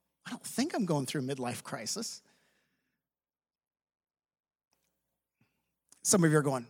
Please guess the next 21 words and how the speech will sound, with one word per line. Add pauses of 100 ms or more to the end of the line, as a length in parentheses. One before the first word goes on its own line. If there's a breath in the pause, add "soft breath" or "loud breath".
(140)
"How
do
you
get
to
that
point?" (1700)
I
stopped
and
went,
"Okay,
Lord, (600)
here's,
a,
here's,
here's
what
I
know
here,